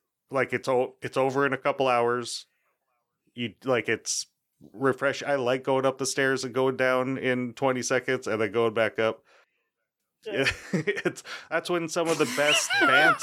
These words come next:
Speaker 1: between you and your friends is, is standing in line on the stairs. So then you go down, that's cool, and then you try to get stuck in the middle so your friends crash into you. We, when I was a kid, we had an awesome water park here. It's since been torn down.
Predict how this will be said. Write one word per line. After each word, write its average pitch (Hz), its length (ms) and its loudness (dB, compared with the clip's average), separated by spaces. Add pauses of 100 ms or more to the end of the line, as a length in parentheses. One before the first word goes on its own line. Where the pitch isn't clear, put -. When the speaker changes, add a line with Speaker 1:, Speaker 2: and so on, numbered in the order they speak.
Speaker 1:
between 127 360 -2
you 131 140 0
and 131 80 0
your 131 60 -2
friends 139 400 0
is, 98 200 0
is 101 100 -4
standing 120 400 2
in 123 80 -2
line 123 220 2
on 127 80 -2
the 120 80 -6
stairs. 127 360 -2
So 107 60 -8
then 104 140 -4
you 104 100 -6
go 120 160 2
down, 107 260 2
that's 110 220 -2
cool, 120 300 0
and 123 100 -4
then 107 160 -4 (400)
you 120 80 -4
try 135 220 0
to 123 60 -4
get 123 180 0
stuck 135 260 -2
in 123 60 -4
the 117 80 -2
middle 110 240 0
so 123 120 -4
your 101 80 -2
friends 113 320 -2
crash 113 360 -4
into 117 160 -4
you. 131 180 -4 (1400)
We, 147 360 0
when 151 240 0
I 175 200 0
was 196 160 2
a 170 40 -4
kid, 165 220 -2
we 147 80 2
had 135 80 2
an 120 140 0 (100)
awesome 143 400 0
water 120 260 2
park 117 280 -2
here. 110 520 -2 (200)
It's 113 200 -6
since 135 300 -2
been 127 180 0
torn 110 280 -2
down. 98 460 -2